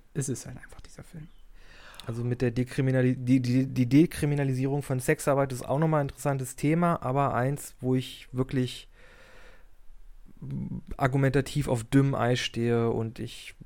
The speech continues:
Speaker 2: also, ja, dann, äh, anderes Thema.
Speaker 1: Wie gesagt, ist ein anderes Thema. Wichtig ist auf jeden Fall, aber brauchen wir jetzt hier nicht großartig auffächern, weil das würde dem Thema auch nicht gerecht werden. Auf jeden Fall diese Szene. Und dann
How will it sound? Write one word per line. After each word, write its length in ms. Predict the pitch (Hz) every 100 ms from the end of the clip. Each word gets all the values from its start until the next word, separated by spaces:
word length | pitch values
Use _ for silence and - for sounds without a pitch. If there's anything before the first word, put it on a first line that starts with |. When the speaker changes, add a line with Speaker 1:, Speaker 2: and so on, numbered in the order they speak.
| - -
Speaker 2:
also, 360 | 110 107 101 101 - -
ja, 180 | 95 98
dann, 200 | 98 101 - - -
äh, 140 | - - -
anderes 420 | 139 135 120 110
Thema. 300 | - 98 92 147
Speaker 1:
Wie 160 | 156
gesagt, 460 | 151 131 117 110 -
ist 180 | 147 131
ein 60 | 156
anderes 400 | 135 135 123 -
Thema. 460 | 151 156 156 143 127
Wichtig 340 | 175 - 165
ist 120 | 160
auf 180 | 151 -
jeden 140 | 139
Fall, 220 | 135 131 131
aber 240 | 120 117
brauchen 280 | 117 123 123
wir 80 | 117
jetzt 140 | 117
hier 160 | 127 120
nicht 260 | 113 -
großartig 460 | 127 117 - 110 -
auffächern, 560 | 110 - 117 131 131 123
weil 260 | 104 101 - - - - -
das 200 | 123 -
würde 220 | 143 135
dem 180 | 131 120
Thema 260 | - 123 117
auch 80 | 107
nicht 160 | 107
gerecht 320 | - 104 -
werden. 200 | - 143 - - - - - - -
Auf 80 | 160
jeden 140 | 240 240
Fall 140 | 233
diese 240 | 190 160
Szene. 380 | 139 254 294 320 320 - - - - - - - - - - - - -
Und 240 | 156 147
dann 360 | 165 196 254